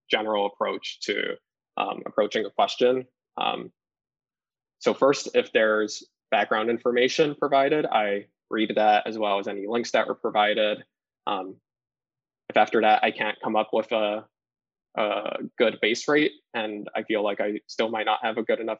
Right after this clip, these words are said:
grasp on the topic, which I usually don't at that point, um, to at least take a first pass at the question. Then I use, like, some combination of scanning an introductory article, usually, like, the relevant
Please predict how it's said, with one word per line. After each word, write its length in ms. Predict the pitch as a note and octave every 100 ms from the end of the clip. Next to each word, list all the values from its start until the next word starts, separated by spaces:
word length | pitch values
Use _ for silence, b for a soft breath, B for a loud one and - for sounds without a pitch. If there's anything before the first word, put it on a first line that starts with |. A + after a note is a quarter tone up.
| -
grasp 280 | G#2+ C3+ B2+
on 120 | B2+
the 80 | B2
topic, 380 | C#3 C#3 D#3 -
which 280 | G#2 - - A#2
I 40 |
usually 340 | G#2 G2+ G2+
don't 260 | G#2+ B2 -
at 100 | A#2+
that 160 | A2+ -
point, 260 | A#2+ A2 A2 _ _ _ -
um, 180 | G#2+ -
to 260 | - G2+ G2 B2
at 80 | -
least 200 | G#2+ -
take 140 | G#2
a 60 | -
first 240 | G#2 G2+
pass 220 | C3 C3+ B2
at 60 |
the 60 | -
question. 640 | - A2 - A2+ A2 A2+ -
Then 220 | G#2 G#2
I 240 | G2+ G2+ G2+ _ _ _ -
use, 360 | A2+ G2 F#2 - _ _ -
like, 100 | G2+
some 160 | G#2+
combination 720 | A2 G#2 G#2 G2+ G2+ G#2 G2 G2
of 180 | - -
scanning 640 | - G2 G2+ G2 F#2+ G2+ -
an 80 | A2
introductory 580 | A#2 A2+ B2 - A2 G#2+
article, 680 | G#2+ G#2+ A2 G#2 G2+ G#2+ -
usually, 480 | G#2 G#2 G2 G2 - -
like, 100 | - -
the 180 | - -
relevant 380 | F2+ - G#2+